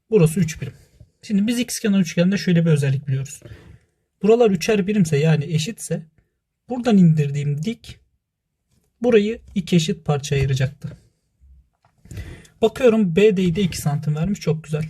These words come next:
Bu indirdiğim kesene H diyeyim. Burası bir birimmiş. Burası bir birimmiş. Toplamı iki santim oldu. O zaman bakın. A H D dik üçgeninde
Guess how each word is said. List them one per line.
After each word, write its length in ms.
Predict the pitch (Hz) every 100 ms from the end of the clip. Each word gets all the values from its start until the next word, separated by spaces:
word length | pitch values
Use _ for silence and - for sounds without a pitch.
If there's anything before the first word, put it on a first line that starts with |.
| - _
Bu 140 | 220
indirdiğim 480 | 208 175 170 185 208 _ _ _ - -
kesene 500 | 165 156 147 175 180 _ _ _ _ _ _
H 260 | 175 160
diyeyim. 260 | 131 135 - - _ _ _ _ _ _ _
Burası 360 | 233 233 233 202
bir 180 | 214 208
birimmiş. 520 | 214 208 214 - - 180
Burası 440 | 156 143 185 202 156
bir 240 | 147 135
birimmiş. 320 | 139 160 190
Toplamı 440 | - 151 - 151 175
iki 160 | -
santim 360 | - 131 - 165
oldu. 240 | 135 - - _ _ _ _ _ _ _ - - -
O 80 | 226
zaman 220 | 269 247
bakın. 240 | 233 139 - - _ _ _ _ _ _ _
A 280 | - 208 226
H 320 | - _ 185 190 - - _ _ 160
D 420 | 156 180 196 196 _ 156
dik 160 | 160
üçgeninde 580 | - - 139 143 143 180